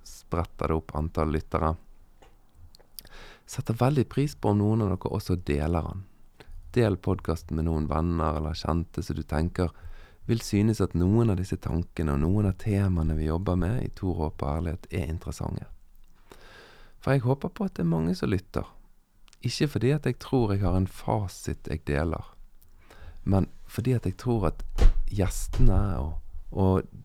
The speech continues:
det som jeg deler her, er med på å stille nye spørsmål som gjør at vi helt ærlig kan nærme oss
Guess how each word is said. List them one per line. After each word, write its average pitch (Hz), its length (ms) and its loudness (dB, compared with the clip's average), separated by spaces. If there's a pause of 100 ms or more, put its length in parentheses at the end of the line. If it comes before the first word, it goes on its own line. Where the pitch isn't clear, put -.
(260)
det 98 140 2
som 76 180 -2
jeg 95 220 2
deler 90 280 0
her, 90 160 0 (600)
er 107 160 -2
med 135 260 0 (140)
på - 120 -6
å - 120 -10
stille 113 400 -2
nye 110 280 0
spørsmål 123 680 -4 (880)
som 90 240 0
gjør 95 240 4
at - 140 -6
vi 90 180 -2
helt 107 280 -4 (120)
ærlig 107 640 0 (480)
kan 95 200 0
nærme 92 460 0
oss - 240 -12